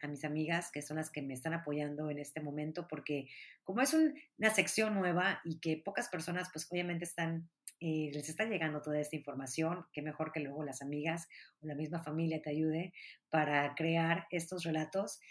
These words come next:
Y, em, pues, bueno, de todos modos, esto no se está cerrando, esto está empezando, así que si tú quieres ser parte de estos relatos, con muchísimo gusto, puedes escribirme, ya sea un mensaje directo, y lo más conveniente, lo más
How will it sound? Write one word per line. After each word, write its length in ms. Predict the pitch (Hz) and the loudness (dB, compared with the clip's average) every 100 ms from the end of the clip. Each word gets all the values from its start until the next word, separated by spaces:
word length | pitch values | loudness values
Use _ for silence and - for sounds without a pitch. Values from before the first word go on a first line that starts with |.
| - - - | -20 -20 -8
Y, 640 | 185 185 190 196 202 - - | -2 0 2 2 0 -2 -2
em, 600 | 170 165 160 160 160 - | 2 2 0 -2 -4 -6
pues, 140 | 165 | -4
bueno, 220 | 156 180 175 | -2 0 2
de 100 | 165 | 4
todos 300 | 190 190 175 | 4 4 2
modos, 260 | 196 196 | 2 2
esto 220 | 185 - | 0 -2
no 80 | 180 | -2
se 60 | 165 | -2
está 120 | 175 | -2
cerrando, 400 | 170 156 165 175 | 0 2 2 2
esto 180 | 196 - | 0 -2
está 140 | - | -2
empezando, 460 | 165 170 175 175 180 | -2 0 0 0 0
así 180 | 165 170 | -4 -4
que 120 | 165 | -4
si 120 | 160 | -4
tú 160 | - - | -10 0
quieres 320 | 175 170 170 | 2 2 2
ser 180 | 165 - | -2 0
parte 300 | 156 - 151 | 0 0 0
de 80 | |
estos 280 | 151 - 156 | 0 -2 -4
relatos, 520 | 151 151 185 180 - - | -2 -4 -4 -8 -10 -12
con 140 | 143 | -10
muchísimo 400 | 165 170 202 196 | -8 -6 -4 -2
gusto, 340 | 196 185 226 233 - - _ _ - | -4 -4 -6 -8 -12 -20 _ _ 2
puedes 480 | 208 208 226 - _ - | 4 4 2 -4 _ -4
escribirme, 640 | 170 - 170 196 196 190 | -4 0 2 2 2 2
ya 120 | 190 170 | 4 2
sea 380 | - 165 165 - | 2 2 0 -4
un 120 | 185 | -4
mensaje 340 | 190 185 185 | -2 -4 -2
directo, 520 | 180 147 156 - 226 - - - - - | 0 2 0 -2 -8 -8 -16 -16 -18 -4
y 400 | 226 254 262 - | 4 6 6 4
lo 200 | 196 196 | 4 4
más 360 | 196 220 254 254 | 6 4 4 2
conveniente, 520 | 262 190 180 180 185 | 2 2 2 0 0
lo 140 | 160 | 2
más 440 | 156 165 165 - | 2 4 2 0